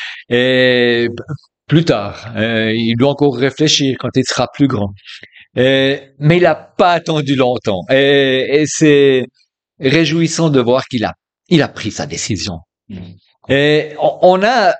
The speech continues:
Speaker 1: ces moments de, de doute. On se dit, « Ouais, je devrais, hein,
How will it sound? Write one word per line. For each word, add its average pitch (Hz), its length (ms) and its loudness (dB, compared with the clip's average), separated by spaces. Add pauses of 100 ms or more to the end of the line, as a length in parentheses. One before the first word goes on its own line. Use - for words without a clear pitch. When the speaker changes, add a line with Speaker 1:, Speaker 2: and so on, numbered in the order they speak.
(140)
Speaker 1:
ces 170 240 2
moments 165 360 2
de, 151 540 2
de 127 240 2
doute. 135 400 -2
On 135 120 2
se 107 100 -8
dit, « 131 120 -2 (220)
Ouais, 113 460 -4
je 104 180 -2
devrais, 110 460 0
hein, 113 160 -2